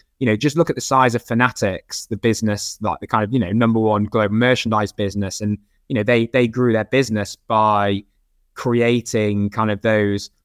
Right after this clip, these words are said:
non, you know, on field, uh, product lines for all the major sports leagues in the U S. So, you know, th-, there's, there's definitely a big opportunity to grow,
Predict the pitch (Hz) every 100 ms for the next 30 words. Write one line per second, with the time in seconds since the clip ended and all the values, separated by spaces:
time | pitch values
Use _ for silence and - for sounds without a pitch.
0 | _ 117 123 120 113 110 107 104 104 131
1 | 120 95 104 104 - 123 113 110 110 _
2 | _ 127 120 113 107 104 101 - _ _
3 | 107 107 - - 156 127 113 104 101 104
4 | 110 - 117 117 110 110 110 107 104 -
5 | 104 101 95 _ - - 113 - 107 104
6 | 95 101 104 110 98 - - 123 117 117
7 | _ _ _ 143 117 104 131 - 123 -
8 | 127 120 139 135 147 139 120 127 113 -
9 | - 123 117 - 110 101 110 - 117 117
10 | 113 107 104 101